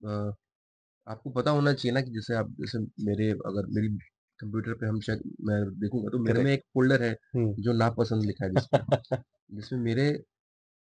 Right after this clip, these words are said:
Speaker 1: scratches जो
Speaker 2: हाँ।
Speaker 1: मैं बनाता हूँ, जो मुझे ही नहीं पसंद है, मैं उस पे डाल देता हूँ।
Speaker 2: Correct।
Speaker 1: इसका मतलब ये नहीं है कि मैं उस पे काम नहीं करता।
Speaker 2: हम्म,
Speaker 1: Rework करके शायद
Speaker 2: हम्म,
Speaker 1: वो
Speaker 2: हम्म,
Speaker 1: अच्छा लग जाए।
Speaker 2: हम्म।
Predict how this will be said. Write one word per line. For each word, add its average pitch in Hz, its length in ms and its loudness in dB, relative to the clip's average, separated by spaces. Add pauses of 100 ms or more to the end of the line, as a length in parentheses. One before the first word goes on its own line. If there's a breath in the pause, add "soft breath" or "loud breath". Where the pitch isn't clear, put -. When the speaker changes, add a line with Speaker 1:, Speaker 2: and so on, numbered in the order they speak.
(180)
Speaker 1:
scratches 113 640 0
जो 110 120 2
Speaker 2:
हाँ। 107 120 8
Speaker 1:
मैं 110 100 4
बनाता 107 300 0
हूँ, 170 80 2
जो 156 140 0
मुझे 147 200 4
ही 156 60 8
नहीं 160 120 4
पसंद 139 300 -2
है, 156 60 -2
मैं 156 60 0
उस 143 160 -4
पे 117 60 -2
डाल 104 160 0
देता 95 260 -8
हूँ। - 140 -16
Speaker 2:
Correct। 104 260 4 (240)
Speaker 1:
इसका 160 220 -4
मतलब 165 280 0
ये 156 140 2
नहीं 185 100 2
है 190 60 0
कि 196 60 -4
मैं 190 100 2
उस 180 140 -2
पे 190 80 2 (240)
काम 123 180 4
नहीं 117 100 2
करता। 101 200 0
Speaker 2:
हम्म, 123 120 2
Speaker 1:
Rework 190 220 4
करके 165 200 6
शायद 123 160 6
Speaker 2:
हम्म, 131 100 4
Speaker 1:
वो 139 80 4
Speaker 2:
हम्म, 110 100 4
Speaker 1:
अच्छा 120 140 2
लग 117 160 0
जाए। 113 320 -6
Speaker 2:
हम्म। 98 180 0